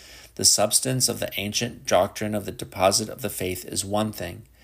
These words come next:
and the way in which it is presented is another." About ten years later, the Congregation for the Doctrine of the Faith, in its declaration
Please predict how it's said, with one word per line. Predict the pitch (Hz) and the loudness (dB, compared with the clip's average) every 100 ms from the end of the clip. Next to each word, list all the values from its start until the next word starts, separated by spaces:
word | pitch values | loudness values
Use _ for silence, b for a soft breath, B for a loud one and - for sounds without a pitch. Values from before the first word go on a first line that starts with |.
| B B - | B B -10
and | 98 | -4
the | 92 | -2
way | 92 101 110 | 4 6 6
in | 113 | 2
which | 101 98 - | 0 0 -2
it | - | -4
is | 92 - | -4 -2
presented | 98 95 95 95 90 - - | -2 -2 -2 -2 -4 -6 -6
is | 90 | -4
another." | 95 92 90 131 - _ _ _ - b b b b - | -2 -2 -2 -4 -10 _ _ _ -20 b b b b -6
About | - 139 127 | 6 6 6
ten | - 139 | 2 2
years | 135 117 | 4 4
later, | 123 131 117 110 | 6 6 6 2
the | 92 | 0
Congregation | - 113 131 131 113 113 113 | 0 2 2 4 2 2 -2
for | 110 104 | -2 -2
the | |
Doctrine | 98 95 104 - 107 | 4 4 4 0 -2
of | 107 | -2
the | 110 | -2
Faith, | - 92 98 - | -2 -2 -4 -4
in | 107 | -2
its | 107 | -2
declaration | - 110 110 113 104 98 - 101 104 | 2 0 2 0 0 0 -2 -4 -8